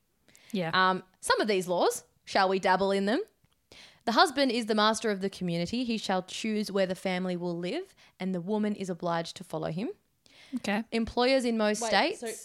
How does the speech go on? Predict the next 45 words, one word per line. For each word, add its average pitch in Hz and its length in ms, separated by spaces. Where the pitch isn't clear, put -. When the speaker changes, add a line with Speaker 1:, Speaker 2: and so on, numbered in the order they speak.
Speaker 3:
just 233 240
to, 277 80
I'm 214 140
sorry, 185 400
just 214 160
to 254 80
flesh 226 140
Speaker 2:
Yes? 269 60
Speaker 3:
that 214 140
a - 40
bit. - 160
That 240 120
means, 226 220
let's 226 160
say 220 280
they've 208 160
got 208 120
a - 20
family 185 460
and 175 100
things. 175 420
They 202 100
get 190 140
moved 190 220
to - 40
the 190 40
other 180 100
side 190 100
of 180 60
the 180 60
country. 180 340
They 175 100
can't 185 240
say 170 160
anything. 170 440
Away 190 160
from 214 100
their 196 80
support - 360
networks, 170 420
away 185 120
from 180 140
everything. 170 340
Speaker 2:
Yes, - 260
yes. 208 300